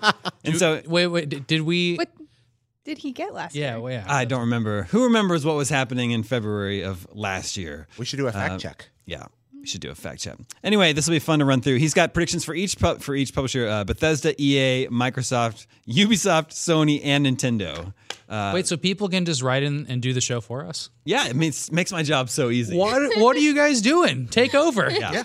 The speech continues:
Speaker 1: exactly.
Speaker 4: I think it's fantastic.
Speaker 2: Yes.
Speaker 1: All right, so Bethesda. They, uh, have had a press conference for three years running now.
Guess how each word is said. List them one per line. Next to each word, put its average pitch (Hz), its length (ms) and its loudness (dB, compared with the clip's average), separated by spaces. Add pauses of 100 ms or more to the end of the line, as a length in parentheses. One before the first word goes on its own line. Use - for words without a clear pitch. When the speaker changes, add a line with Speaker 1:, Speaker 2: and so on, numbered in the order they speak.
(100)
Speaker 1:
exactly. 98 460 -4 (380)
Speaker 4:
I 135 60 -6
think 214 120 -2
it's - 80 -10
fantastic. 185 640 -4 (160)
Speaker 2:
Yes. 127 340 -6 (360)
Speaker 1:
All 214 80 2
right, 196 140 4
so 233 140 4
Bethesda. 139 580 0 (220)
They, 143 320 2
uh, 135 40 4
have 131 600 0
had 135 180 0
a 127 60 -2
press 123 240 -10
conference 113 320 -8
for 110 100 -12
three 143 300 -4
years 151 320 -2
running 131 260 2
now. 131 400 -2